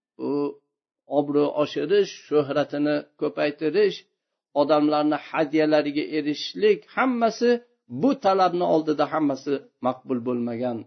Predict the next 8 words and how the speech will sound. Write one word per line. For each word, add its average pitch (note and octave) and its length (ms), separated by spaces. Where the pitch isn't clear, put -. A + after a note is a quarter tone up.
inkor C#3 360
etiladigan G2 640
talabdir. E2+ 480
Agar D3 280
ular D#3 340
Allohga D3 520
iymon C3 380
keltirsalar, A#2+ 760